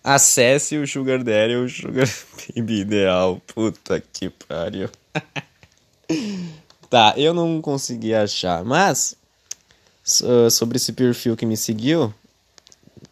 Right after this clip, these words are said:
né, ah, eu descobri que quem era a moça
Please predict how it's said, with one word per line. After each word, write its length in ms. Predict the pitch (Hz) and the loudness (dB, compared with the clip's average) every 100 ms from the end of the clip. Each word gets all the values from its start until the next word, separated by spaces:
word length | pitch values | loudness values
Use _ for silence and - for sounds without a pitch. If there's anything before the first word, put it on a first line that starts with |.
| - _ - | -20 _ -12
né, 320 | 104 104 120 - - | -4 -4 -4 -10 -8
ah, 1080 | 107 107 104 104 104 104 107 104 - - - _ _ _ _ _ _ _ _ _ _ _ _ - | -2 0 2 0 0 -2 -2 -2 -4 -6 -10 _ _ _ _ _ _ _ _ _ _ _ _ -8
eu 100 | 110 | -6
descobri 500 | 110 - 117 107 113 | -6 -6 -6 -2 -4
que 960 | 113 - 113 113 110 110 107 101 98 101 - _ _ _ _ _ _ _ _ _ _ _ - - _ _ _ _ _ _ _ _ _ _ | -4 -6 -4 -2 -2 -2 -4 -4 -6 -8 -16 _ _ _ _ _ _ _ _ _ _ _ -14 -14 _ _ _ _ _ _ _ _ _ _
quem 280 | - 123 110 | -6 -2 2
era 160 | 110 113 | 2 2
a 40 | |
moça 760 | 113 107 110 - - 123 120 127 | 2 0 0 0 0 2 2 0